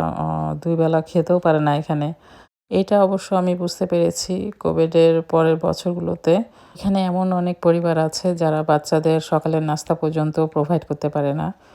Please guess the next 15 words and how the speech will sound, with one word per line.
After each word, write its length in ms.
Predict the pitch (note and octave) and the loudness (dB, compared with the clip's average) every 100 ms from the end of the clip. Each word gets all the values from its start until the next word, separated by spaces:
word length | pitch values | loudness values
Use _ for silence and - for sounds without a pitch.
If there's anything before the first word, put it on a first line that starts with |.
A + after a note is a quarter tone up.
| - - - _ _ | -20 -20 -20 _ _
তো 320 | D#3 D3 D3 | 0 4 2
সেটা 260 | C#3+ E3+ F3 | 2 0 0
আমি 160 | F3 E3+ | 0 0
জেনেছি 480 | E3+ E3 D#3 - | 0 0 -2 -4
নুরাতের 500 | E3+ D#3+ D3+ E3 D#3 | -2 2 2 2 0
স্কুলের 580 | D3 - - D#3+ D#3 D3+ | -2 -6 -6 0 0 0
মাধ্যমে। 720 | D3 C#3+ D3 E3+ D#3 E3 F3+ - | 0 -2 -2 -4 -4 -4 -4 -4
ওদের 340 | D3+ D3 D3+ D3+ | -4 0 0 -2
স্কুল, 480 | - - D#3+ E3 E3 | -6 -4 -2 0 0
আহ, 460 | D3 C#3+ D3 C3+ | 0 0 -2 -4
এই 220 | C#3+ D#3 D#3 | -2 -2 0
বাচ্চাদের 540 | D3+ D3+ D3 D3 D3+ D3+ - - - - | -2 2 2 2 0 -2 -10 -20 -20 -4
ব্রেকফাস্টের 600 | D#3 D3+ - D#3 - D#3 | 0 2 2 -2 0 0
ব্যবস্থা 420 | D3+ C#3+ C#3+ D#3+ | 0 0 -2 -2
করত। 400 | D3 D3 - C#3 | -2 -4 -4 -6